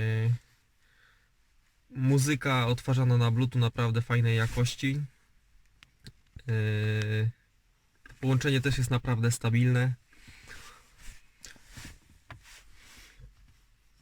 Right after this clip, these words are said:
Wybieramy sobie język. W ustawieniach mamy tak,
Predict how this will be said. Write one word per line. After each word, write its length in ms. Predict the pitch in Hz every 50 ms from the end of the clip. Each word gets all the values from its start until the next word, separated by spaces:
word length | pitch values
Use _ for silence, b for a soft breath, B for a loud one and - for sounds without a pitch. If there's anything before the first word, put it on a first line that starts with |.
| _ - - - - - -
Wybieramy 440 | 143 131 127 131 123 123 120 120 120
sobie 260 | - 120 117 117 117
język. 380 | 131 165 170 165 156 160 156 - 120 - B B B B B B B B B B B B B B B - _
W 120 | - 127 131
ustawieniach 480 | 131 - - 135 131 127 117 120 120
mamy 240 | 127 123 117 117 117
tak, 320 | 117 - - - - -